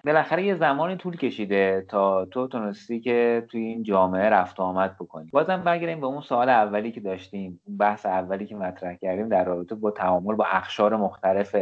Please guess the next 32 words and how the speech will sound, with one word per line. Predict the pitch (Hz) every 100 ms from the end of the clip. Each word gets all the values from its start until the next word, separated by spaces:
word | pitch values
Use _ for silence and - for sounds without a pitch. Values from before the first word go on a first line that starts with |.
| 85 -
جامعهٔ | 101 92 92 92
استرالیا. | 92 90 95 90 85 87 82
منظورم | 107 110 120 127
اینه | 127 127
که | 135 131 131 - _ _
یه | 117 123
وقتی | 120 135
طرف | 123 117 120
فکر | 131 127
می‌کنه | 117 113 120
که | 123
خب | - 120 -
مثلاً | 101 101 107 117
من | 120 120 117 -
فلان | 110 104 101
رشتهٔ | 95 113
دانشگاهی | 107 101 - 110
تحصیل | 156 143 143 139
کردم، | 139 139 127 131 135 135 -
خب | 117 107
می‌رم | 123 131
هم | 127 127
مثلاً | 110 110 107 113 113
تو | 113
دانشگاه | 107 104 101 101 - 117 113
فوقشو | 113 127 151 147
میخونم | 151 135 139 139
و | 139
بعد | 131 131
همونجا | 127 123 110 117 120 123 - 101
میمونم | 117 117 117 113 113
و | 113 113 113